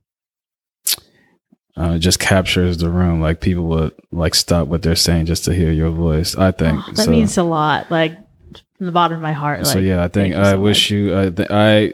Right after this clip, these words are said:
Speaker 1: give you advice, like, you should definitely pursue, uh, starting your podcast. I don't know if you needed to hear this, but
Speaker 2: I did.
Speaker 1: the first thing you need to do is just fucking push record and just, just do it. I mean, that's how I started mine, 'cause I, I'm not, I'm not really a talker.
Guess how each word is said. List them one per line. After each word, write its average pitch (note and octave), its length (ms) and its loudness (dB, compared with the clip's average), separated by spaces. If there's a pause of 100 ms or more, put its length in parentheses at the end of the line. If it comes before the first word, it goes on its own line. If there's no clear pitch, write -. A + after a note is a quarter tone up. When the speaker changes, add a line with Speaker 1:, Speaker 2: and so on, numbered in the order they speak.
(140)
Speaker 1:
give A#2+ 200 4
you B2 160 6
advice, A2 400 2
like, G#2 160 2
you G2+ 140 2
should F#2 340 0
definitely F#2+ 540 2
pursue, F2+ 600 0
uh, E2+ 440 2 (320)
starting F2 400 0
your E2 160 2
podcast. E2+ 560 0
I F2 80 2
don't F2 120 2
know E2+ 100 2
if E2+ 120 -4
you - 80 0
needed F2 260 0
to F2+ 100 -2
hear F2+ 220 2
this, E2+ 180 0
but E2 280 -2 (280)
Speaker 2:
I F3+ 100 0
did. D#3+ 260 -4
Speaker 1:
the F#2 60 2
first G2 320 0
thing F#2+ 240 2
you F#2+ 80 2
need F#2 240 2
to G2 100 0
do F#2 220 2
is F2 100 0
just F2+ 220 0
fucking F2+ 360 0
push - 280 -2
record F#2 540 0
and F2 120 -2
just, F2 400 -4 (460)
just E2+ 320 -4
do F#2 220 2
it. F2+ 200 -4 (160)
I F2+ 80 -2
mean, F2+ 140 0
that's G2 160 2
how F#2+ 140 2
I F#2 60 4
started F2 340 0
mine, F2 340 0
'cause E2+ 220 -8
I, B2 200 0
I'm C#3 160 0
not, B2+ 220 2
I'm B2+ 160 0
not B2+ 140 2
really G#2+ 200 2
a F#2+ 60 -4
talker. F#2 400 -8